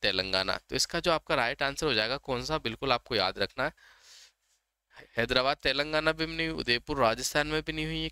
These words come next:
केवड़िया, गुजरात में भी नहीं हुई। इसका जो राइट आंसर हो जाएगा, ऑप्शन नंबर बी जो है आपका बिल्कुल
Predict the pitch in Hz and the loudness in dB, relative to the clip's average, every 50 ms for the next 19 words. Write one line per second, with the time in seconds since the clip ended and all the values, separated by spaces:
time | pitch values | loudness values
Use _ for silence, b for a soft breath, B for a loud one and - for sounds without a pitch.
0 | _ - 135 123 120 123 131 147 143 127 120 107 110 113 120 139 - 143 139 131 | _ -2 -2 0 0 2 2 2 2 2 0 0 2 4 2 2 0 -2 -4 -2
1 | - 117 104 98 104 - - - 165 156 165 151 147 143 151 - - 156 156 151 | -2 -2 -2 -2 0 0 0 0 0 0 2 2 2 2 0 -2 -4 -4 -4 -2
2 | 160 143 117 117 131 147 135 120 117 - - - 156 143 127 113 107 110 104 101 | -4 0 2 2 2 4 2 0 0 0 -4 -4 -2 -2 -2 -2 0 0 -2 -2
3 | - - 135 151 170 - - 127 117 120 107 98 - - - 123 117 113 107 101 | -2 -2 -2 -2 -2 -2 -4 -4 0 0 0 0 0 -4 -6 -4 -2 0 -2 -2
4 | - - 180 202 | -2 -2 -4 -4